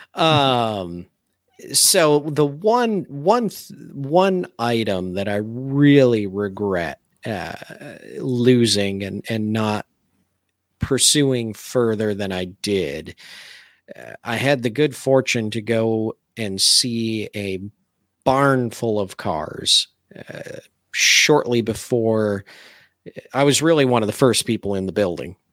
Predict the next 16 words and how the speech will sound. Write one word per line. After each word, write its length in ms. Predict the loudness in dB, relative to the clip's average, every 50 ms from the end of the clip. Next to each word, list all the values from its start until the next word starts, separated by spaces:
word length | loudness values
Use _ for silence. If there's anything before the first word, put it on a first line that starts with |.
| _ -16
uh, 220 | -14 -12 -10 -8
when 220 | -4 -2 -2 0 0
they 120 | 0 0
were 120 | 0 0 0
getting 300 | 0 -2 -2 0 -2 0
ready 360 | 0 0 0 0 -2 -4 -4
to 420 | -6 -6 -6 -6 -4 -6 -6 -4
sell 380 | 0 0 2 2 2 0 0 -4
it, 120 | -10 -14 _ _ _ _ _ _ _ _ _ -20 -20 -20 _ _ _ _ -8
uh, 180 | -6 -4 -2 0
sell 340 | 2 2 2 2 2 0
everything 360 | -2 -2 -4 -6 -6 -6 -4 -4
off, 300 | -4 -4 -4 -6 -6 -4
'cause 300 | -2 -2 0 0 -2 -4
the, 360 | -4 -6 -6 -4 -4 -4 -4
uh, 180 | -6 -6 -6